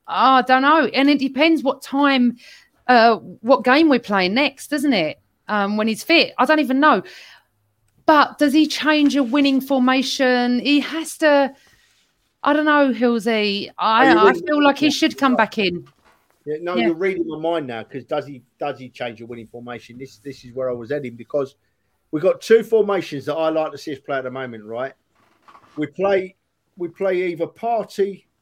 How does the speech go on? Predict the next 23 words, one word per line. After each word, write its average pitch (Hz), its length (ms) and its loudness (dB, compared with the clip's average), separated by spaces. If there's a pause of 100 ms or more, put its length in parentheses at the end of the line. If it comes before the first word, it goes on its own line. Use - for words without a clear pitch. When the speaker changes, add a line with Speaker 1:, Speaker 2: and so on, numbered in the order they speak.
(240)
Speaker 2:
and 175 180 -10
Lokonga 170 720 -8 (120)
next 156 300 -12
to 151 120 -12
each - 160 -16
other, 135 340 -8 (600)
or, 151 300 -2
or, 147 300 -4
or 147 200 -4
Lokonga 170 440 -6
drops 156 340 -8
out 139 340 -4 (340)
and 170 140 -12
we 175 120 -8
play 170 340 -6
two, 190 420 -2 (120)
we 160 160 -10
play, 165 280 -6
like, 156 440 -6 (420)
E 180 140 -2
S 165 260 -4
R 160 400 0
and, 143 300 -8